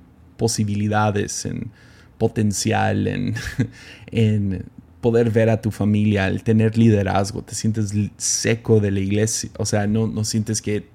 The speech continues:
tienes esa iglesia o tienes esa comunidad o familia, o a lo mejor estás hasta solo, te atoraste en medio de esta pandemia. Conozco dos, tres amigos que están atorados en otros países durante este tiempo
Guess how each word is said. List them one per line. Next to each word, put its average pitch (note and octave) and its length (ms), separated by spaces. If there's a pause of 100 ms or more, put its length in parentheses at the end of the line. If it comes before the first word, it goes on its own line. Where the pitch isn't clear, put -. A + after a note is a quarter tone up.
(100)
tienes A2 400
esa G#2+ 160
iglesia G#2+ 640
o G#2 140
tienes A2 440 (600)
esa A#2+ 260
comunidad G#2+ 720
o G2+ 180
familia, G#2+ 760
o G2+ 160
a G#2+ 80
lo G#2+ 100
mejor A2 340
estás B2+ 340
hasta A2+ 200
solo, A2+ 420
te G#2+ 100
atoraste G#2 840
en G2+ 120
medio G2+ 240
de G2+ 60
esta G2+ 240
pandemia. G2 600 (460)
Conozco A2 400
dos, G#2+ 240
tres G#2+ 200
amigos G#2 360
que - 40
están A2 220
atorados G#2+ 440
en G#2 100
otros G#2 300
países G#2 720
durante G#2 340
este - 200
tiempo G2+ 480